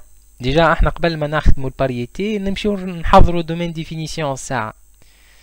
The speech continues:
شنيا الكا اللي يبدأ فيها الدومين ديفينيسيون يخرج لنا فونكسيون ني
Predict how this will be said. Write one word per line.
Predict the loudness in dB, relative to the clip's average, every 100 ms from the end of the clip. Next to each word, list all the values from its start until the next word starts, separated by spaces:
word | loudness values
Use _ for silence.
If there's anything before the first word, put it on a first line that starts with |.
| _ -14
شنيا | -8 -4 -4
الكا | -4 -2 0 0 -2 -10 _ _ _ _ _ _
اللي | -8 -4 -2 -4
يبدأ | -2 -4
فيها | -2 -2 -2 -2 -6 -10 _
الدومين | -12 -10 -8 -8 -8
ديفينيسيون | -12 -12 -12 -12 -10 -8 -8 -10 -14
يخرج | 2 2 2 -2
لنا | -6 -8
فونكسيون | -8 -12 -10 -8 -6
ني | -6